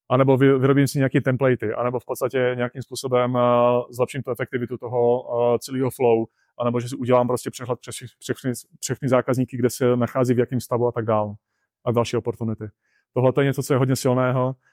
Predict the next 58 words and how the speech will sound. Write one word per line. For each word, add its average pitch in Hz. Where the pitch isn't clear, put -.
a 123
vlastně 123
na 123
co 123
se -
potom 131
už 120
dokážete 123
spolehnout. 113
Ale 113
to, 123
co 147
je 139
důležité, 127
je, 123
že, 127
eh, 123
neberte 131
v 135
podstatě 139
tenhle 135
ten 139
jako 131
in-, 131
eh, 123
čas 131
operativní 131
jako 127
něco 131
špatného. 139
A 120
já 117
jsem 143
to 123
v -
sobě 135
takhle, 131
já 120
se 139
přiznám, 139
no, 123
hodně 139
mi 131
pomohlo, 127
ještě 123
jednou 127
to 123
řeknu, 123
když 127
jsem 127
to 127
začal 123
chápat, 123
že 120
to 127
je 117
prostě 123
investice. 117